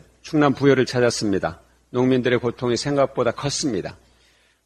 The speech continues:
정부에 촉구합니다. 농촌 지역에 대한 지원이 매우 절실합니다. 조기에 일상을 회복하고 생업에 복귀할 수 있도록 침수 농경재 복구와 피해 농가 긴급 지원이 필요합니다.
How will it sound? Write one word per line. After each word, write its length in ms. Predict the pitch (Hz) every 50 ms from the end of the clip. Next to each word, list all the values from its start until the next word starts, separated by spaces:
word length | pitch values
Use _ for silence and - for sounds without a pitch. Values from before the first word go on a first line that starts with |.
| _ _ _
정부에 300 | - 131 127 127 135 123
촉구합니다. 720 | - - 170 - - 170 151 127 113 95 85 87 85 82
농촌 420 | - 120 131 135 - - 160 156
지역에 260 | 147 135 139 131 131 123
대한 200 | 120 117 113 110
지원이 380 | - - 127 120 117 117 110
매우 400 | 101 95 110 131 147 165 170 170
절실합니다. 720 | - - 120 104 - - 107 92 82 80 78 - - - - _ _ _ _ _ _ _ _ _ _ _ _ _ _ _ _ _
조기에 300 | - - 127 127 139 139
일상을 460 | 127 123 127 - - 151 139 139 135 104
회복하고 460 | 131 143 135 - - - 131 120 127
생업에 400 | 113 - 147 151 147 143 147 127
복귀할 380 | - - 139 - - 160 143 131
수 140 | - -
있도록 400 | 135 - - 139 139 139 - - _ _ _ _ _ _ _ _ _ _ _ _
침수 340 | _ - - 170 160 151 127
농경재 640 | 156 139 131 131 135 139 151 147 147 143 131 156 143
복구와 720 | - - 120 127 - - - - 160 135 110 107 113 131 180 190 165 - - _
피해 300 | - - 156 151 143 135
농가 340 | 123 120 117 117 110 113
긴급 480 | 110 - - - - 147 147 147 147 147
지원이 360 | - - 139 123 113 110 104
필요합니다. 680 | 95 - - 139 131 117 95 87 82 82 - - -